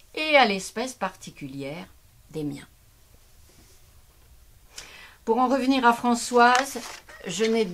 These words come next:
jamais dans ma vie éprouvé une humiliation sans avoir trouvé d'avance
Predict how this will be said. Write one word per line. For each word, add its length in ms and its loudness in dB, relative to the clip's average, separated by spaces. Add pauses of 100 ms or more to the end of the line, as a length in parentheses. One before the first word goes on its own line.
jamais 460 4
dans 140 2
ma 180 4
vie 200 -2
éprouvé 600 -4
une 200 -2
humiliation 920 -2 (1120)
sans 280 2
avoir 400 4
trouvé 420 0
d'avance 800 0